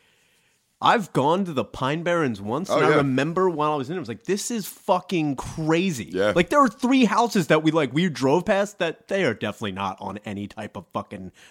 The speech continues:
Speaker 1: no grid, no fucking address.
Speaker 2: No,
Speaker 1: It's just
Speaker 2: no.
Speaker 1: like, dude, these people could kill us out <laughs> here, and
Speaker 2: Oof.
Speaker 1: no one would ever know.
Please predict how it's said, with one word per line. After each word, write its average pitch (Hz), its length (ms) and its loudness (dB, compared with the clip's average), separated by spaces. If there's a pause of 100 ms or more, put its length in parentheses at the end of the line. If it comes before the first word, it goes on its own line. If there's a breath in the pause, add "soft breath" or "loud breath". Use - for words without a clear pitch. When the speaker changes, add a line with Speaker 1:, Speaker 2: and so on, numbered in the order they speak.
Speaker 1:
no 143 120 2
grid, 147 480 2
no 147 240 2
fucking 151 340 -2
address. 117 540 0
Speaker 2:
No, 147 60 -6
Speaker 1:
It's 120 100 -8
just 147 220 -2
Speaker 2:
no. 85 80 -2
Speaker 1:
like, 131 220 0 (520 loud breath)
dude, 165 160 0
these 143 120 -4
people 190 260 0
could 127 280 -4
kill 165 360 0
us 120 180 0
out 110 220 -4
<laughs> - 80 -2
here, - 500 2 (220)
and - 180 -4
Speaker 2:
Oof. 135 240 -4
Speaker 1:
no 180 200 8
one 202 260 4
would 170 180 0 (100)
ever 156 380 2
know. 151 380 2